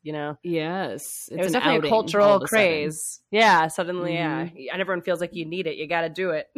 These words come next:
Speaker 1: <laughs>
Speaker 2: Yeah. <laughs>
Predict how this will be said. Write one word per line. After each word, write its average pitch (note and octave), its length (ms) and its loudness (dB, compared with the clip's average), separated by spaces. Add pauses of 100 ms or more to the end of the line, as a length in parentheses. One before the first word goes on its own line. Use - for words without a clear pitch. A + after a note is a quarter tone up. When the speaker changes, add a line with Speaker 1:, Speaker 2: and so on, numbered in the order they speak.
(420)
Speaker 1:
<laughs> - 300 -4 (380)
Speaker 2:
Yeah. A3+ 360 4 (120)
<laughs> C#4 840 4